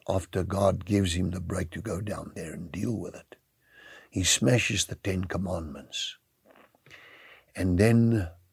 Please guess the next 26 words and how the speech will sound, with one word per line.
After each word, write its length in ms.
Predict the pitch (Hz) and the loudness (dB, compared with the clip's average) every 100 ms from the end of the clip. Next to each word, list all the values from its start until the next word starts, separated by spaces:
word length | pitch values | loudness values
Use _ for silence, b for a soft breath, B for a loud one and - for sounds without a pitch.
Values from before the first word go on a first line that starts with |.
| _ - | _ -8
three 240 | 117 127 | 2 2
thousand 540 | 104 98 104 90 92 90 | 4 0 2 0 -2 -2
people 320 | 95 87 90 | -4 -2 -4
die 580 | 80 95 - - - - _ b b b b b | -2 -4 -4 -8 -12 -18 _ b b b b b
because 340 | 98 - 98 - | -6 -4 -2 -4
they 160 | 87 | -6
had 140 | 87 - | -8 -14
found 840 | - - 170 190 202 196 180 156 | -20 4 8 12 12 12 10 8
themselves 1040 | 101 - - - - 156 165 156 135 107 - _ _ | 4 4 2 4 8 12 12 12 8 2 -2 _ _
other 340 | - 160 147 - | 4 10 10 10
idols 480 | 123 120 98 82 - | 6 6 2 0 -6
and 300 | 82 80 90 | -6 -6 0
loved 240 | 101 - | 0 0
them 140 | 87 | -6
more 240 | 82 - - | -2 -2 -2
than 260 | - - | -6 -2
God. 400 | - - - - - _ b b b b b b b | 0 0 -8 -14 -20 _ b b b b b b b
My 120 | - | -4
dear 160 | 82 104 | 0 0
friend, 420 | - - 82 78 | 0 -4 -4 -6
I 140 | 78 87 | -4 -4
pray 380 | - 87 87 | -4 -6 -6
in 120 | 82 87 | -6 -6
Jesus 440 | - 104 - - | -2 0 0 -4
Christ's 400 | - 90 85 - | -4 -6 -6 -8
name, 320 | 76 76 71 | -8 -10 -12